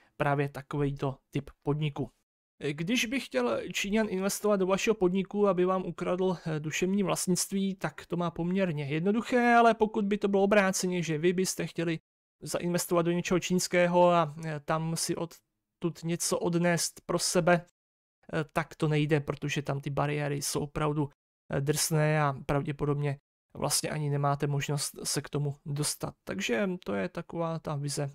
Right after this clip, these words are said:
toho čínského férového přístupu, kdy on může a vy nesmíte. Eh, pokračujeme dál, teď tu máme, eh, to základní jméno společnosti. Ono je to tady označeno jako Weilai, ale, eh, prostě obecně to NIO znamená modrá obloha nebo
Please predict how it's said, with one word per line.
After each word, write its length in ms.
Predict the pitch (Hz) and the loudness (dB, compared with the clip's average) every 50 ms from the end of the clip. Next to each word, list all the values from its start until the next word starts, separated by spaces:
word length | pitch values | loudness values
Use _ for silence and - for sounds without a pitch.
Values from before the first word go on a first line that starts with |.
| - - _ | -12 -16 _
toho 260 | - 151 147 151 143 | -8 -6 -6 -6 -8
čínského 500 | 135 - 151 143 - - - 147 147 147 | -8 -8 -8 -8 -8 -6 -4 -4 -4 -4
férového 480 | - - 147 147 147 147 147 147 156 151 | -4 -4 -4 -2 0 0 0 0 -2 -2
přístupu, 600 | - - 160 - - - 160 - - 160 143 - _ _ _ _ _ _ _ _ _ - - | -4 -4 -6 -4 -2 -2 -2 0 0 0 0 -2 _ _ _ _ _ _ _ _ _ -10 -6
kdy 220 | 147 147 156 160 | -4 0 4 4
on 160 | 170 180 180 | 6 6 6
může 340 | 190 208 196 175 202 185 180 | 6 6 6 8 8 6 6
a 200 | - 151 160 156 | 6 4 2 2
vy 140 | 143 151 147 | 2 0 -2
nesmíte. 560 | 151 143 - - - 165 156 143 156 143 - - _ _ _ _ _ _ _ _ _ - | -2 -2 -2 -2 -4 -4 -4 -4 -4 -4 -6 -8 _ _ _ _ _ _ _ _ _ -8
Eh, 100 | - 151 | -8 -4
pokračujeme 560 | - 180 170 - 233 233 - - 277 269 240 | -4 -4 -2 -2 -2 -2 0 0 0 2 2
dál, 360 | 202 202 196 202 208 202 208 | 4 4 6 6 4 4 2
teď 360 | 196 - - 190 - - - - 170 - | -2 -4 -6 -6 -6 -8 -8 -8 -6 -4
tu 100 | - 190 | 0 2
máme, 380 | 202 196 196 196 202 202 190 170 - - | 4 4 6 6 6 6 6 4 0 -6
eh, 220 | - - 55 - - | -10 -10 -10 -10 -2
to 280 | - 175 160 139 107 147 | 0 2 2 2 0 -2
základní 500 | - 156 151 147 - 190 185 185 185 180 | -2 -2 -2 0 2 2 4 4 4 4
jméno 440 | 170 165 165 170 170 170 165 - - - 165 | 4 4 4 4 2 2 0 -2 -6 -6 -4
společnosti. 640 | - - - 160 165 170 - 165 147 - - 160 156 | -4 -2 0 0 0 0 0 -2 -2 -2 -2 0 0
Ono 120 | 180 208 | 2 2
je 80 | 233 233 | 0 0
to 80 | 262 | 0
tady 220 | 254 269 262 277 208 | 0 0 0 2 2
označeno 400 | 175 165 185 180 - - 226 226 | 2 2 2 2 2 4 4 4
jako 220 | 220 220 254 233 | 4 4 2 2
Weilai, 760 | 180 160 143 156 151 147 147 151 156 151 147 147 156 180 220 214 - _ _ _ _ _ _ _ _ _ _ - | 2 2 2 2 2 4 4 4 4 4 4 2 2 0 0 -2 -6 _ _ _ _ _ _ _ _ _ _ 0
ale, 300 | 143 160 185 202 202 185 160 139 | 4 6 8 8 8 8 6 2
eh, 100 | 147 123 123 - | -4 -4 -4 -2
prostě 280 | - 165 160 - - 185 | -2 0 0 2 2 2
obecně 340 | 165 180 190 - - 208 196 | 2 2 2 2 0 0 2
to 120 | 226 208 | 4 4
NIO 360 | 180 160 160 160 170 180 - - | 4 2 2 2 2 2 2 0
znamená 640 | - 147 - 160 156 160 165 170 165 160 156 147 - - | -4 -4 -2 -2 0 0 2 2 2 2 0 -2 -4 -6
modrá 360 | 156 147 147 156 170 165 160 | -4 -2 0 2 2 4 2
obloha 320 | 156 156 165 165 165 165 156 | 2 2 2 2 2 2 2
nebo 300 | 151 147 147 147 143 | 2 0 0 0 -2